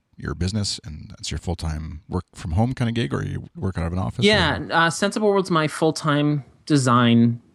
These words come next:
Speaker 2: business studio, wha-, whatever you wanna call it. Um, and I, uh, I have a home office that I'm, I'm here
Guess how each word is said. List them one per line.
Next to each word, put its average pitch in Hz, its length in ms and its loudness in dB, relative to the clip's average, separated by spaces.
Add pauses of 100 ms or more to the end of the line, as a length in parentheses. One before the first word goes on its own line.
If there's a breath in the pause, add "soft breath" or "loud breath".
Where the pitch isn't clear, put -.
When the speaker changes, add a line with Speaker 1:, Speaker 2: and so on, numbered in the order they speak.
(160)
Speaker 2:
business 117 420 4
studio, 113 480 2
wha-, 107 180 2
whatever 117 840 -2
you 110 100 2
wanna 104 200 2
call 104 260 4
it. 98 180 0
Um, 107 400 0
and 131 140 4
I, 120 640 6 (160)
uh, 107 380 2
I 127 60 0
have 127 240 2
a 120 80 2
home 165 240 4
office 131 580 0
that 120 300 -4
I'm, 113 240 -4
I'm 120 80 0
here 123 500 2